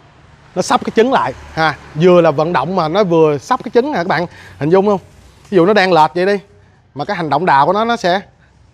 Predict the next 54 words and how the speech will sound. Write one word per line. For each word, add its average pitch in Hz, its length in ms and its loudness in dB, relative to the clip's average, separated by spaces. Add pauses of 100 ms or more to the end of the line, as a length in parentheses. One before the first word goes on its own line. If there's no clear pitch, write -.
(520)
đó, 165 440 0
khi 165 120 -2
mà 160 60 -2
nó 156 120 -4
đào 143 300 2
nó 165 100 -6
sẽ 156 140 -6
vậy 139 280 -2
vậy, 127 140 -2
trứng 185 260 -4
nó 226 120 -6
sẽ 160 160 -4
đầu 139 160 -2
nó, 160 180 -4
nó 175 220 -6
nằm 165 240 -6
trên 147 160 -2
một 131 100 -8
cái 170 140 -4
trục, 120 160 -4 (360)
vậy 113 180 -6
nó 127 100 -4
dễ 131 180 0
dễ 127 260 0
ra 156 240 0
hơn 151 200 -4 (440)
ha. 165 240 -2 (400)
Thì 165 240 4
á, 202 200 6 (800)
ờ, 175 640 2
khoảng 185 400 0
mười 180 160 4
lăm 185 200 2
hai 196 180 -2
chục 151 140 -12
ngày 156 220 -4
trước 262 340 -2
khi 208 220 0
mà, 143 380 -6 (960)
à, 156 180 -4
nó 190 100 2
đẻ 151 320 0
nó 254 120 0
sẽ 196 140 0
có 214 180 -2
cái 220 120 0
hành 147 180 -8
vi 170 220 2
đào 131 320 2 (360)
ha, 160 200 0
đó 160 100 2
là 143 140 2
cái 175 140 0
nhất. 240 180 2